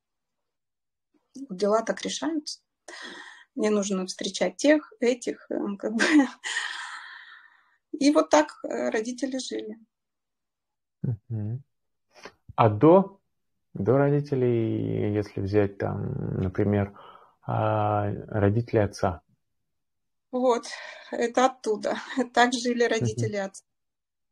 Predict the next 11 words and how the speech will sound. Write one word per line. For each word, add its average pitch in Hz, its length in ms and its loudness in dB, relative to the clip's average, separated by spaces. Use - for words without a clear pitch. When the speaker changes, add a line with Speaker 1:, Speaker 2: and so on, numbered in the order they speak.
Speaker 1:
И 220 140 -8
так 247 320 2
жили 226 420 -4
родители, 202 1040 -4
а, 190 600 -8
деда 190 400 -2
по 185 140 -2
отцу. - 340 -10
Speaker 2:
Мгм. 113 380 -4
Хорошо, 131 600 0
отлично. 127 600 -2